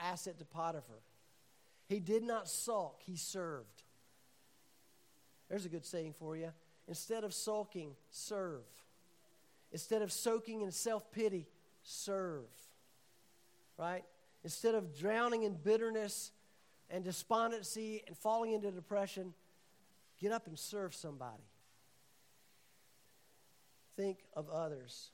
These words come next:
more highly than yourself, and amazing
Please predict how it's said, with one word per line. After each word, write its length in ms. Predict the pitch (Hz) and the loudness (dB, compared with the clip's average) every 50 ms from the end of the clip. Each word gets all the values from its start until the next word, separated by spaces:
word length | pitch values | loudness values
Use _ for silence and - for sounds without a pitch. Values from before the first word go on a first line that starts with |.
| - - - - - - - - - - - - - - - - - - - - | -20 -20 -20 -20 -20 -20 -20 -20 -20 -20 -20 -20 -20 -20 -20 -20 -20 -20 -20 -10
more 140 | 147 147 156 | -8 -8 -4
highly 300 | 143 185 185 185 180 175 | -2 0 0 0 0 -2
than 160 | 160 160 156 | -4 -6 -6
yourself, 540 | 156 151 147 - - 196 190 170 151 139 127 - - - - - - - | -6 -8 -8 -6 -4 -2 -2 -2 -2 -4 -8 -12 -18 -20 -20 -20 -16 -12
and 140 | 160 156 151 | -10 -10 -8
amazing 420 | 147 151 165 175 180 180 165 175 | -6 -4 -2 -2 -2 -2 -2 -6